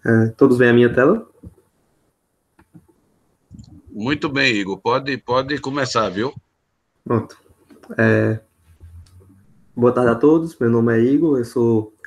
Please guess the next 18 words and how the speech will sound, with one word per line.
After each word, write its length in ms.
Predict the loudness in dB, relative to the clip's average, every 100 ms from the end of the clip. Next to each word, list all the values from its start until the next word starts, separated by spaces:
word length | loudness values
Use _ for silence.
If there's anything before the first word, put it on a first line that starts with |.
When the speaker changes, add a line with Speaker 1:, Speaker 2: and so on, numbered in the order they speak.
| _ -4
Speaker 1:
aluno 260 | 0 2
de 80 | 2
mestrado 460 | 0 -2 -4 -2 -2
da 100 | -2
pós-graduação 720 | -2 0 0 0 -2 -2 -2
de 80 |
Engenharia 340 | -2 -2 -2 -2
Civil, 560 | -2 0 0 0 -2 -8 _ _ _ _
na 140 | -2 2
área 160 | 2
de 120 | 0
simulação 640 | -2 0 0 -2 -2 -2 -2
e 40 |
gerenciamento 600 | -2 -4 -2 -2 -2 -4
de 60 | -6
reservatório 580 | -4 -4 -6 -6 -6
de 80 | -6
petróleo. 640 | -6 -6 -4 -2 -2 -4